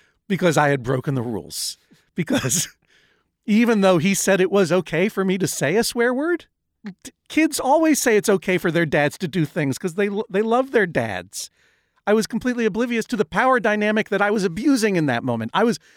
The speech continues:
I bullied my son into saying yes to me saying a swear word. And when dad says a swear word in that context to his own son, then, uh, then that's a breaking of the rules.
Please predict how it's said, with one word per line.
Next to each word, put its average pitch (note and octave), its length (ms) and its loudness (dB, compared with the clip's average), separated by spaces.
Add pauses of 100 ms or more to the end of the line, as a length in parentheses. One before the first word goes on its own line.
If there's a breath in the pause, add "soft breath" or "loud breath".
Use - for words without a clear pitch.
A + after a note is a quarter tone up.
I F#3+ 100 2
bullied G#3 560 0
my F#3 160 0
son A#3 340 0
into E3+ 180 0
saying E3+ 420 0
yes G3 500 -2 (260 soft breath)
to G3 100 -2
me G3+ 200 2
saying F3 340 2
a D3+ 60 0
swear A3+ 400 2
word. B2 380 0 (320 loud breath)
And E3+ 120 2
when D#3 200 2
dad B3+ 360 2
says A3+ 220 0
a E3+ 60 2
swear A#3+ 460 0
word C3+ 340 -2
in C3+ 80 0
that C#3 180 -2
context A3+ 500 -2
to F#3 80 -6
his D3 140 -6
own F#3+ 340 -2
son, D#3+ 600 -6 (840)
then, B3 380 4
uh, E3+ 120 2 (100)
then A#3 340 2
that's D#3+ 300 0
a F#3 40 2
breaking D#3 560 -2
of C3+ 160 -2
the B2+ 80 -2
rules. C#3 720 0